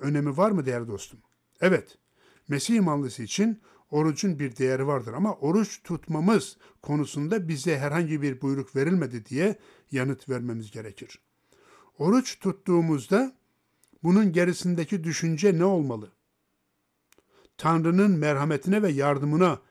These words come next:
ihtiyacımız olduğunu bilerek kendimizi onun önüne atmak ve onun önünde secde kılmak gerekir. Aslında orucun asıl amacı budur.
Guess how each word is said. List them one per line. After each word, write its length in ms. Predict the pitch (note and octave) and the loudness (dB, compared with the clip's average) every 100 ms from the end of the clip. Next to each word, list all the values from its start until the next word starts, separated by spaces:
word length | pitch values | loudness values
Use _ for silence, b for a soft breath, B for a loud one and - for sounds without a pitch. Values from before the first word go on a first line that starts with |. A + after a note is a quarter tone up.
| b b | b b
ihtiyacımız 880 | D3 - - C#3+ C3+ F3+ G#3+ E3 - | -8 -6 -2 0 4 4 4 2 0
olduğunu 600 | D3+ D3 B2+ D3 D3+ C3+ | 2 2 0 2 2 0
bilerek 440 | C#3+ E3 F3+ C3+ _ b b - | 2 4 4 2 _ b b -6
kendimizi 640 | C#3+ C#3+ C3+ C3 A#2+ G3 - | -2 -2 -2 -4 -2 -4 -4
onun 280 | C3+ D#3 G3+ | 0 4 6
önüne 320 | E3 C#3+ C#3 | 6 2 -2
atmak 440 | C3 - C#3 G3+ - _ b b b b | -6 -6 -2 -2 -4 _ b b b b
ve 100 | D3 | -4
onun 420 | C#3+ D#3+ D#3+ G#3 G#3 | -2 2 4 6 6
önünde 360 | F3+ F3+ F#3+ | 6 4 2
secde 600 | D#3+ - E3 C#3 E3+ A3 | 0 -2 0 2 2 2
kılmak 420 | - D#3+ C#3+ A#2+ | 2 -2 -2 -6
gerekir. 540 | - A2+ G2+ - - - _ b b b | -10 -12 -12 -16 -20 -20 _ b b b
Aslında 520 | C3 - F#3 G#3 F#3 b b b | -6 0 4 4 2 b b b
orucun 480 | D#3+ E3+ D#3 G3 F#3+ | 2 2 2 0 0
asıl 240 | D#3 F3 G#3+ | -6 -4 0
amacı 380 | D#3+ C#3 F3 D3+ | 0 0 -2 -6
budur. 280 | D3 A2 | -8 -12